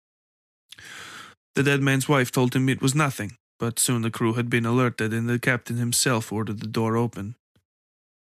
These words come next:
The man had died several days prior, and his wife had been loath to report his passing. This was because the man had also been sick for much of the trip,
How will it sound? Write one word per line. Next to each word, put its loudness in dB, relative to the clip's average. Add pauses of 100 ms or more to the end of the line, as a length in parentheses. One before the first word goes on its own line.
(400)
The 0
man 4
had 2
died 2
several 2
days 2
prior, -2 (440)
and -2
his 0
wife 2
had -6
been -2
loath 2
to -4
report -2
his -6
passing. -2 (760)
This 0
was -4
because 2
the 0
man 2
had -2
also 2
been 2
sick 0
for -4
much 0
of -8
the -10
trip, -2